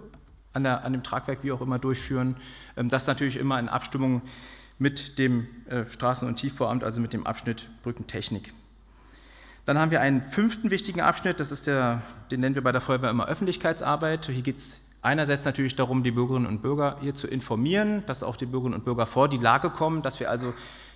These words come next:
die Notwendigkeit von Anfragen an die Stadtverwaltung minimieren. Ich glaube, da sind wir inzwischen ziemlich gut, äh, wie, wie wir das getan haben.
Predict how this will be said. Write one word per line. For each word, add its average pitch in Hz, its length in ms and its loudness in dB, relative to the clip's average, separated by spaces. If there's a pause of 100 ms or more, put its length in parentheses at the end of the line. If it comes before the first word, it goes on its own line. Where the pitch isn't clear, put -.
(120)
die 123 120 2
Notwendigkeit 135 640 2
von 120 140 -2
Anfragen 143 440 2
an 135 120 0
die 135 40 -4
Stadtverwaltung 131 600 0
minimieren. 131 540 6
Ich - 140 -4
glaube, 147 180 2
da 147 80 0
sind 135 160 -2
wir 131 80 -2
inzwischen 131 420 -6
ziemlich 117 360 0
gut, - 340 -2
äh, 165 520 -4
wie, 165 200 -10
wie 156 80 -8
wir 160 80 -6
das 151 160 -6
getan 151 340 0
haben. 151 300 0